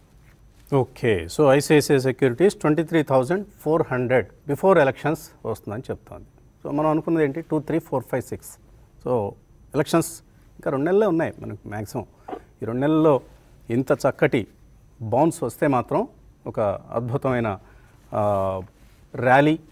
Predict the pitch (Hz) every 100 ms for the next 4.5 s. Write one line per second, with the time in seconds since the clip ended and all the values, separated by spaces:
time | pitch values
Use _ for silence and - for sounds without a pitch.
0 | 135 127 147 156 - 170 151 - - -
1 | _ _ _ 131 147 147 143 127 117 -
2 | 107 - 101 - - 95 82 82 - -
3 | - - - - 190 220 175 226 - 226
4 | 220 214 185 165 139